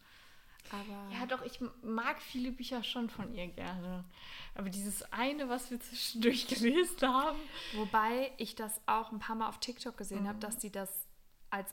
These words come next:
Speaker 1: bestes Buch von ihr bewerten. Und ich war so, was zur Hölle?
Speaker 2: <laughs>
Speaker 1: Also ich kenne,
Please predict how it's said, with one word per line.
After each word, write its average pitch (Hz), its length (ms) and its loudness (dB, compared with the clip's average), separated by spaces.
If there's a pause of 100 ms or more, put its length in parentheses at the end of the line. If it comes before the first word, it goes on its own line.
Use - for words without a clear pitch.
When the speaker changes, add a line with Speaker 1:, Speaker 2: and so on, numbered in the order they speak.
(140)
Speaker 1:
bestes 208 440 2
Buch 226 240 -4
von 196 280 -8
ihr 190 160 -8
bewerten. 175 500 -8
Und 190 120 -8
ich - 220 -10
war 190 180 0
so, 185 400 -2 (540)
was 214 240 -4 (200)
zur 185 400 -4 (100)
Hölle? 262 720 10 (260)
Speaker 2:
<laughs> - 300 -16
Speaker 1:
Also 214 200 6
ich - 220 -2
kenne, 254 380 2